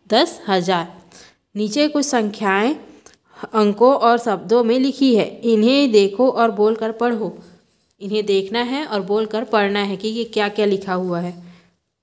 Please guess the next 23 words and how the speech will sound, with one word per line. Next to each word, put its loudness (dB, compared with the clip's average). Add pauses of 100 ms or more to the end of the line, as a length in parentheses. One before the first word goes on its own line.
(560)
वन 0
टू 0
फ़ाइव 0
ज़ीरो 2
ज़ीरो, 0
ये 6
एक -8
संख्या 0
है, -2
है 0
ना। 4 (560)
इस -8
संख्या 0
को -4
हम -2
अगर -2
पढ़ना 2
चाहें 0
शब्दों 6
में 0
तो 0
क्या 2
पढ़ेंगे, -4